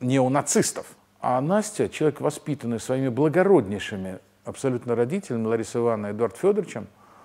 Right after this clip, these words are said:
а, она еще и спортивная, и хорошо, м, подготовленная к единоборствам,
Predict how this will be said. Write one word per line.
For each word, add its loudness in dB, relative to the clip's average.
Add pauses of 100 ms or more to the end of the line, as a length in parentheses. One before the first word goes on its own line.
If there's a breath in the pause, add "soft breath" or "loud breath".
(800 soft breath)
а, -4
она -4
еще -4
и 0
спортивная, -4
и -4
хорошо, -2 (100)
м, -8
подготовленная -2
к -18
единоборствам, -2